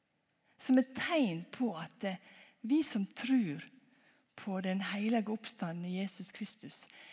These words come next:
men så kommer vi sammen, og vi skal spise i sammen.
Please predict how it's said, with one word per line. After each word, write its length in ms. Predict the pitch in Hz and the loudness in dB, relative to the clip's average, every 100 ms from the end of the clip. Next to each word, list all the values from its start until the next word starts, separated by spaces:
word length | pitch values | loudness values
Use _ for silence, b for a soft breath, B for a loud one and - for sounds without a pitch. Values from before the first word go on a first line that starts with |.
| B | B
men 100 | 269 | -4
så 80 | 277 | -2
kommer 260 | - 202 | -2 -4
vi 20 | 185 | 0
sammen, 640 | - - 277 254 156 156 | 0 0 -4 -2 -4 -6
og 80 | 180 | -6
vi 60 | |
skal 200 | 202 208 | -6 -6
spise 640 | 185 - - 196 226 - | -6 -6 -6 -4 -4 -6
i 40 | 208 | -8
sammen. 360 | - - 190 | -10 -12 -20